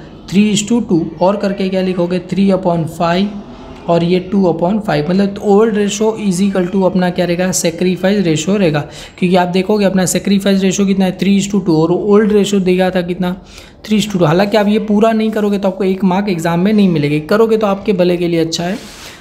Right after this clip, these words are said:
अभी आपको पता रहेगा, एक एक, एक एक, बारह, बारी बारी करते हैं। अ, ओम एडमिट हो रहा है, अभी क्या बोल रहे हैं, प्रीमाइसेस का वैल्यू कितना हो रहा है, थ्री लाख फ़ोर्टी थाउजेंड, और बुक में कितना दिया गया है, देखो प्रीमाइसेस का वैल्यू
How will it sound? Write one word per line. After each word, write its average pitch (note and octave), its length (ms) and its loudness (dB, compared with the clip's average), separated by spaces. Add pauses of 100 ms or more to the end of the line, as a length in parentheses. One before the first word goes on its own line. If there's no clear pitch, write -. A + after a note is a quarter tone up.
(120)
अभी E3 180 2
आपको F#3 280 0
पता F#3+ 280 0
रहेगा, F3+ 200 0
एक F3+ 160 0
एक, G3 140 0
एक F#3+ 140 -2
एक, F3+ 140 -2
बारह, E3+ 540 2
बारी E3 340 0
बारी E3+ 200 0
करते E3 260 -2
हैं। F3+ 160 -4 (380)
अ, E3 260 4
ओम G3 240 4
एडमिट F#3+ 380 2
हो F#3 100 2
रहा F3+ 100 0
है, G3 140 -6 (280)
अभी F3+ 180 0
क्या G#3 160 2
बोल G3 120 2
रहे F#3+ 100 0
हैं, - 80 -14
प्रीमाइसेस G3 600 2
का G#3 140 0
वैल्यू F#3+ 300 2
कितना F#3+ 240 0
हो F3 140 2
रहा F3 120 0
है, F3+ 80 -2
थ्री F#3+ 300 0
लाख F#3 260 0
फ़ोर्टी F3+ 340 0
थाउजेंड, D3+ 300 -2
और E3 60 0
बुक E3 260 0
में G3+ 140 4
कितना G3 260 2
दिया F3+ 280 2
गया E3+ 140 -2
है, D#3+ 60 -2
देखो D#3+ 200 -4
प्रीमाइसेस D#3+ 600 -2
का C#3+ 120 -4
वैल्यू C#3 260 -2